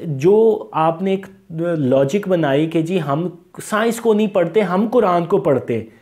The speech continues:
तो कुरान को पढ़ के भी अगर ये हाल है तो फिर आपके हाथ में और पल्ले क्या रहा? कुछ भी नहीं रहा। आपके पल्ले सिर्फ और सिर्फ जहालत ही रही है। ना आपने साइंस से सीखा कुछ, ना आपने मज़हब से सीखा।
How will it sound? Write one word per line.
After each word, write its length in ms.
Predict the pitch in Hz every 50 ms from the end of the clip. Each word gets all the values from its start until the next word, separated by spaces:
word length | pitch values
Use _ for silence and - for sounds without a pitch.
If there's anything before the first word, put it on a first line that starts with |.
| _ _ _ _ _ -
तो 60 | 233
कुरान 360 | - 240 220 208 196 208 226
को 140 | 220 262 254
पढ़ 260 | 247 - 220 208 220
के 140 | 220 277 269
भी 160 | 247 269 262
अगर 160 | 226 208 240 240
ये 160 | 214 226 233
हाल 280 | 220 208 185 180 190 208
है 60 | 220
तो 100 | 220 247
फिर 140 | 240 254 226
आपके 280 | 202 208 208 - 254
हाथ 420 | 247 - 175 175 156 165 160 - 214
में 140 | 220 226
और 100 | 220 220
पल्ले 360 | 214 220 - 180 180 190 214 233
क्या 260 | 220 - 226 233 240
रहा? 340 | 220 156 117 110 98 92 - - _ _ _ _ _ _ _ _ _ _ _ _ _ _ _ _ _
कुछ 200 | 233 240 240 -
भी 160 | 247 269 269
नहीं 160 | 247 240 220
रहा। 340 | 180 135 117 110 92 90 90 _ _ _ _ _ _ _ _ _ _ _ _ _ _ _ _ _ _ _ _ _
आपके 400 | - 165 180 180 175 - 233 240
पल्ले 420 | 226 233 - 160 165 180 202 220 226
सिर्फ 400 | 220 - 202 202 214 208 208 220
और 60 | 196
सिर्फ 280 | 190 - 175 165 190 190
जहालत 480 | 160 139 139 117 117 110 123 156 165 160
ही 100 | 190 160
रही 280 | 131 113 107 101 95 95
है। 160 | 98 98 - _ _ _ _ _ _ _ _ _ _ _ _ _ _ _
ना 140 | 160 170 214
आपने 360 | 214 208 202 196 202 208 202
साइंस 340 | 190 - - 156 143 151 160
से 140 | 160 - 226
सीखा 360 | 214 - 220 202 208 202 214
कुछ, 300 | 208 208 220 208 208 - - _ _ _ _ _ _ _ -
ना 200 | 127 143 180 202
आपने 760 | 208 214 - - 175 175 175 170 - 185 180 180 185 202 202 - - _ _ _ _ _ _ _ _ _ _ _ _ _ _ _ _ _ _ 160
मज़हब 280 | 156 151 135 165 151
से 160 | 160 - 175
सीखा। 380 | 156 - 139 131 120 - 131 123